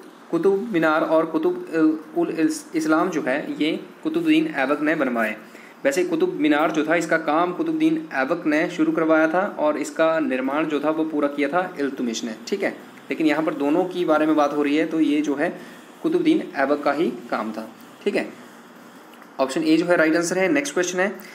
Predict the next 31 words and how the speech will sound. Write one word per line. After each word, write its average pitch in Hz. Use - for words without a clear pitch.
"Where 190
did 196
ढाई 170
दिन 160
का 175
झोंपड़ा 156
situated?" 135
ढाई, 147
ढाई 147
दिन 180
का 185
झोंपड़ा, 147
देखो 117
ये 180
किसने 180
बनवाया 120
था? 113
ये 151
भी 165
कुतुबुद्दीन 156
ऐबक 123
ने 175
बनवाया 170
था। 180
और 170
ये 151
जो 180
है 170
एक 156
मस्जिद 123
है, 180